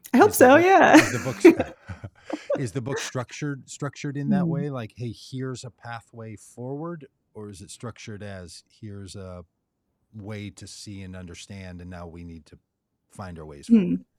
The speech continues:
Speaker 1: It, it's both. Um, I'd say the first half is more focused on understanding some of the issues, understanding some of the ways patriarchy works in faith communities in particular,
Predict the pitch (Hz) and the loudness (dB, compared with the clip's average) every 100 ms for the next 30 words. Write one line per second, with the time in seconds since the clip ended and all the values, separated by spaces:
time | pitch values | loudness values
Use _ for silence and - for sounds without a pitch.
0 | _ _ - _ - 392 - 359 - 180 | _ _ -20 _ 4 4 6 2 6 8
1 | 208 359 - 220 202 190 180 180 190 220 | 8 6 2 6 6 6 4 0 2 4
2 | 202 180 190 170 175 202 214 214 214 214 | 6 4 4 2 2 2 4 4 4 4
3 | 208 208 208 208 226 226 214 208 185 185 | 4 4 4 6 4 4 2 4 4 4
4 | 190 - 185 202 208 226 226 208 196 - | 4 2 2 4 4 4 4 2 2 4
5 | 185 180 196 196 190 190 - 160 160 170 | 4 4 4 4 4 2 0 2 2 2
6 | 175 165 160 170 170 160 165 156 - 165 | 2 4 2 2 2 4 4 2 0 -2
7 | - 175 175 175 170 175 170 170 - - | 0 0 0 2 2 4 2 0 -6 0
8 | 165 156 165 160 - 165 165 156 160 202 | 2 4 4 2 2 0 2 4 4 2
9 | 175 175 170 156 165 156 160 - | 0 0 -2 0 2 4 4 4